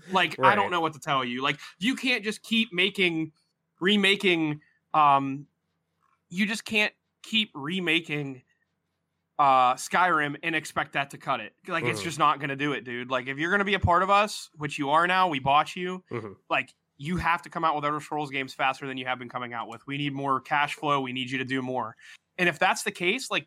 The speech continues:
Speaker 1: by all means, that's, that's perfect. Like, if they separate it a little bit, make it, make the team Vault, make this Vault team,
Speaker 2: Mm-hmm.
Speaker 1: and then they might also make a new subsidiary that has a name to do with Elder Scrolls. And it's like,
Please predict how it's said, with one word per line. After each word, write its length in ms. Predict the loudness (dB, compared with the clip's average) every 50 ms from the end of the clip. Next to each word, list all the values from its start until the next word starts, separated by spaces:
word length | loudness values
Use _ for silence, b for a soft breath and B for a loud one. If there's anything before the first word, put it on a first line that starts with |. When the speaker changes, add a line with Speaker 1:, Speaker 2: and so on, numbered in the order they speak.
| _ _ -4
Speaker 1:
by 200 | 0 2 4 4
all 120 | 4 2
means, 260 | 2 -2 -4 -4 -4
that's, 200 | -6 -6 -8 -8
that's 200 | -10 -10 -10 -10
perfect. 400 | -4 -2 -2 -2 -2 -4 -6 -6
Like, 120 | -8 -8 -8
if 120 | -6 -2
they 280 | 0 2 2 2 0 0
separate 460 | 0 -2 0 0 2 2 2 2 2
it 60 | 0
a 60 | -2
little 180 | -2 -2 -2 0
bit, 200 | 0 0 -2 b b b b b b _ _ -10
make 240 | -8 -6 -6 -6 -6
it, 120 | -8 -10 -8
make 240 | -8 -8 -8 -8 -8
the 60 | -12
team 320 | -8 -6 -4 -4 -4 -6 -4
Vault, 400 | 0 2 4 4 4 4 0 -2
make 260 | -2 -2 -2 -2 -4
this 160 | -8 -10 -10 -4
Vault 320 | 0 2 2 2 0 -2
team, 520 | -4 -4 -2 -2 0 0 0 -2 -2 -4 -8 B B
Speaker 2:
Mm-hmm. 220 | -8 -6 -6 -6 -4
Speaker 1:
and 120 | -2 2 2
then 340 | 4 4 4 2 -2 -4 -6
they 320 | -10 -6 -2 0 2 2 2
might 260 | 2 2 2 2 2
also 320 | 0 -2 -4 -4 -4 -2
make 200 | -2 -2 -4 -4
a 40 | -4
new 120 | -6 -6 -6
subsidiary 840 | -8 -8 -8 -6 -6 -4 0 0 0 0 0 0 -2 -2 -4 -4 -8 _ _ _ _ _ _ _ _ -4
that 180 | 0 2 2 4
has 220 | 4 2 2 2
a 80 | 2 2
name 220 | 2 2 2 2
to 60 | 0 0
do 120 | 0 -2
with 120 | -2 0
Elder 200 | -2 -2 -2 -4
Scrolls. 540 | -6 -6 -4 -4 -4 -2 -4 -4 -6 -6 -4
And 80 | -4 -4
it's 160 | -4 -4 0
like, 300 | 2 2 4 4 2 -2